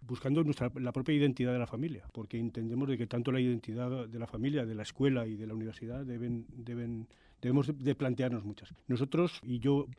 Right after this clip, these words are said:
pongo encima de la mesa estas cuatro ideas, queremos hablar de personas, queremos hablar de pareja, queremos hablar de familia, queremos hablar de familia, ya lo he dicho, queremos hablar de, de la relación entre ambo-, entre todos estas, estos, estos componentes, y eso,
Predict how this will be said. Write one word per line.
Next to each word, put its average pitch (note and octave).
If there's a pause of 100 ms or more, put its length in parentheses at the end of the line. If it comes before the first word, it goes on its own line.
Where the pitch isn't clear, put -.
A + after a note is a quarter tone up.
(200)
pongo C#3
encima C3
de C3
la B2+
mesa B2+
estas A#2+
cuatro D3+
ideas, C3
queremos C#3
hablar D3+
de C#3
personas, D3+
queremos B2
hablar A#2+
de A2+
pareja, C#3 (560)
queremos A#2+
hablar A#2
de A#2
familia, C3
queremos C3
hablar B2+
de A#2
familia, B2+
ya B2+
lo A#2+
he B2+
dicho, E3+
queremos C#3+
hablar D#3
de, C#3
de C3
la C3
relación C3+
entre C3+
ambo-, D3+
entre C3+
todos D3+
estas, C3
estos, B2
estos C3+
componentes, D3+
y C#3
eso, G3